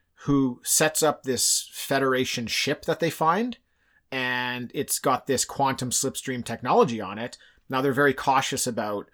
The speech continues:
what this ship is all about, and this guy, this alien there is there to help them, and he's like, he seems like a very nice guy. Um, but what had happened, I guess, was I think his planet was destroyed by the Borg, and he blames the Federation for some reason.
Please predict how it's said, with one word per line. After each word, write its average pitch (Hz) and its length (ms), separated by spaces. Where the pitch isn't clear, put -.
what 123 420
this 117 200
ship - 280
is 123 100
all 117 160
about, 120 380
and 117 120
this 117 140
guy, 131 500
this 240 200
alien 143 380
there 120 180
is 101 120
there 120 160
to 95 80
help 175 320
them, 110 280
and 98 100
he's 117 260
like, 101 200
he - 60
seems 226 200
like 131 80
a 120 40
very 139 200
nice 110 220
guy. 123 360
Um, 110 540
but 131 260
what 135 580
had 123 220
happened, 151 380
I 120 80
guess, 117 340
was 127 120
I 120 60
think 156 320
his - 280
planet 135 480
was 113 200
destroyed 127 480
by 113 120
the 107 100
Borg, 139 400
and 113 160
he 120 100
blames 117 460
the 117 60
Federation 113 540
for 127 120
some 143 180
reason. 170 360